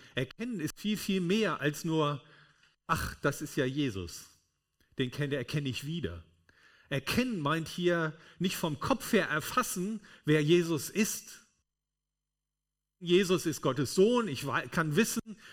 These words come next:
er ist gestorben und er ist auferstanden und trotzdem habe ich ihn nicht erkannt. Erkennen meint vom Herzen her erkennen. Was hat Jesus für ein Herz? Warum ist er gekommen? Dass er mich liebt, dass er jeden Einzelnen liebt.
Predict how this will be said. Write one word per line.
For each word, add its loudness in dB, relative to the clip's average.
er 0
ist -8
gestorben 2
und 0
er 6
ist -4
auferstanden -4
und -6
trotzdem -2
habe 0
ich -6
ihn -2
nicht -4
erkannt. -8
Erkennen 0
meint -2
vom 0
Herzen 0
her 0
erkennen. -8
Was -2
hat 2
Jesus 2
für -6
ein -2
Herz? -2
Warum 6
ist -6
er -2
gekommen? -6
Dass -4
er -2
mich -6
liebt, -2
dass -6
er 0
jeden 0
Einzelnen -4
liebt. -4